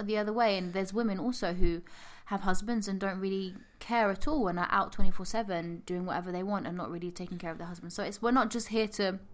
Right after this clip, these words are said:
call out the men. It happens both ways, to be honest. Especially nowadays, like, both people, both genders can be as bad as each other when it comes to certain things.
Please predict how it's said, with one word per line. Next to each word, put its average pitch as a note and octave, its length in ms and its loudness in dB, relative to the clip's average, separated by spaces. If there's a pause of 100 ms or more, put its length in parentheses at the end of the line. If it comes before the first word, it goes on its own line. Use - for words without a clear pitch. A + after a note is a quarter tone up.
(560)
call A3+ 160 2
out F#3+ 120 6
the F#3+ 40 -6
men. F#3+ 140 -4
It F#3+ 60 -6
happens G3 280 -4
both F#3 240 0
ways, F3 200 6
to - 100 -10
be F3 100 -6
honest. F3 360 -8 (480)
Especially G3+ 340 -2
nowadays, E3+ 480 -2
like, D#3+ 280 -8 (680)
both E3 240 -6
people, E3+ 440 -6 (800)
both F#3+ 220 0
genders F3 400 -4
can E3+ 160 -8
be E3+ 100 -6
as E3 120 -10
bad E3 180 -6
as D#3+ 100 -10
each E3+ 160 -12
other E3 200 -10
when D#3+ 120 -10
it D#3 80 -14
comes E3+ 240 -12
to F3 80 -12
certain D#3+ 240 -10
things. E3+ 400 -10